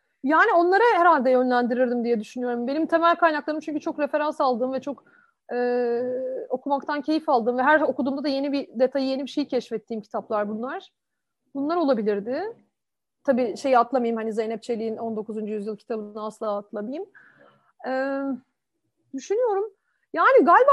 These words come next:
ben böyle şeyi daha çok ter-, tercih edebilirdim birine, genç birine önermek için. Biraz daha böyle, e,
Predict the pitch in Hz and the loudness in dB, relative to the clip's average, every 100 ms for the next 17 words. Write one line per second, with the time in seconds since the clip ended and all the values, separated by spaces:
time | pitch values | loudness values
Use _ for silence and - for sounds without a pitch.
0 | 453 370 403 415 440 403 - 370 381 381 | 6 6 4 2 0 0 2 2 6 4
1 | 370 349 370 349 - 330 302 320 302 277 | 4 0 6 6 6 2 4 2 2 0
2 | 240 254 254 247 277 - 269 254 254 247 | 0 0 0 0 -2 -4 -4 0 0 0
3 | 254 262 262 247 254 262 - 285 302 _ | -2 -4 -4 -4 -2 -6 -8 -10 -10 _
4 | _ _ 370 480 415 330 311 302 320 311 | _ _ 0 4 4 4 4 4 2 2
5 | 311 - 240 | 2 2 4